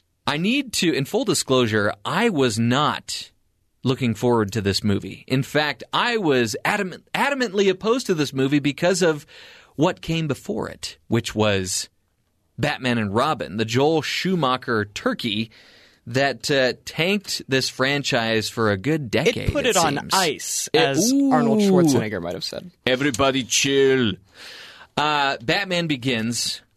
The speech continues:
Speaker 1: I went with a group of friends, was dragged to see it, and ended up leaving the theater blown away by what I had just seen.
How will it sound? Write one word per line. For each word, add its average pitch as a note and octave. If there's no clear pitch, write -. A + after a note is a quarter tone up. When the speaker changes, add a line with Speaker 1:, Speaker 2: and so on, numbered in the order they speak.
Speaker 1:
I G3+
went A3
with G3
a F#3
group F3
of F#3+
friends, C#3
was B2+
dragged D3+
to C#3
see B2+
it, A2
and C#3
ended G#3+
up E3
leaving A#2+
the A#2+
theater G#2+
blown C3
away C#3
by A2
what A2
I A#2+
had G#2+
just A2
seen. -